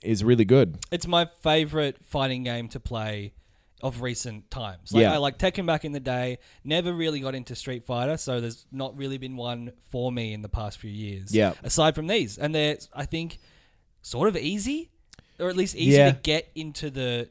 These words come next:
Speaker 2: the mode of.
Speaker 1: The, the inputs that they require of you aren't that crazy. You don't
Speaker 2: Yeah.
Speaker 1: have to do the sweeping, you know, s-, movements with the stick or anything like that.
Speaker 2: Yeah, yeah.
Speaker 1: You're just doing, like,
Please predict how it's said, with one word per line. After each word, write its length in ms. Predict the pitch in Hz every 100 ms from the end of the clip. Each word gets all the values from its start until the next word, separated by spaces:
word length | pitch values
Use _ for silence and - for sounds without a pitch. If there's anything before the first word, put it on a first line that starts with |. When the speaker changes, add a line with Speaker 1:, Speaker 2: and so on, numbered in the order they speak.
| 123
Speaker 2:
the 120 | 123
mode 560 | 120 117 139 160 160 -
of. 380 | 180 208 277 123
Speaker 1:
The, 180 | 147 131
the 220 | 143 143
inputs 520 | 147 156 - 156 -
that 140 | 147 127
they 120 | 135
require 540 | 131 143 127 123 120
of 160 | 117 110
you 140 | 117
aren't 320 | 110 107 98 90
that 260 | 101 101 - _ -
crazy. 420 | 117 107 117 139
You 240 | 131 156
don't 160 | 151 127
Speaker 2:
Yeah. 40 |
Speaker 1:
have 120 | 120 113
to 60 |
do 140 | 107 113
the 80 |
sweeping, 720 | 104 - 107 110 110 104 98 87
you 140 | 107
know, 360 | 104 101 98 95 90 82 80 80
s-, 240 | 73 - -
movements 440 | 117 110 101 101
with 100 | 117
the 60 | 104
stick 280 | - 101 113
or 40 |
anything 260 | 104 104 110
like 160 | 110
that. 220 | 110 107
Speaker 2:
Yeah, 160 | 131 127
yeah. 300 | 120 113 101
Speaker 1:
You're 100 | 117
just 180 | 123 -
doing, 220 | 127 113
like, 240 | 110 113